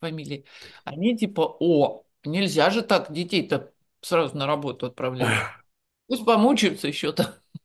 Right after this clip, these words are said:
Speaker 1: <laughs> походят». И, и
Speaker 2: Мгм.
Speaker 1: вот это вот, то есть и сейчас,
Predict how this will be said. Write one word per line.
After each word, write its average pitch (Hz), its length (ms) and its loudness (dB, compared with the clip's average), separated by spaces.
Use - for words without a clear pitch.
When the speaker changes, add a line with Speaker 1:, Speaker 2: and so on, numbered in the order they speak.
Speaker 1:
<laughs> 226 480 -6
походят». - 540 0
И, 92 120 4
и 92 60 4
Speaker 2:
Мгм. 92 240 2
Speaker 1:
вот - 80 2
это - 320 4
вот, - 240 -14
то 214 100 0
есть 196 220 -2
и 214 80 0
сейчас, 269 680 -2